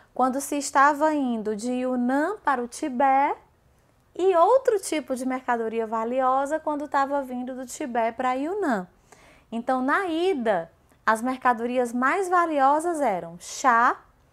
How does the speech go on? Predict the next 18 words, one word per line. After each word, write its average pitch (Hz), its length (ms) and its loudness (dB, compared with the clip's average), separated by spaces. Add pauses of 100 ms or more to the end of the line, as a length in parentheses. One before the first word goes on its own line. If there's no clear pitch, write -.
(380)
sal 320 540 4
e 381 80 4
açúcar, 285 800 -2 (640)
essa 302 340 6
massa 277 380 2
instantânea 247 560 0
que 247 120 -2
parecia 226 440 0
um 285 60 0
macarrãozinho, 233 1120 -4 (560)
carne 370 420 2
de 330 140 -4
porco, 240 840 0 (140)
em 320 240 -2
geral 226 340 0
defumada, 208 960 -4 (420)
e 311 120 -6 (140)
cobre. 190 520 2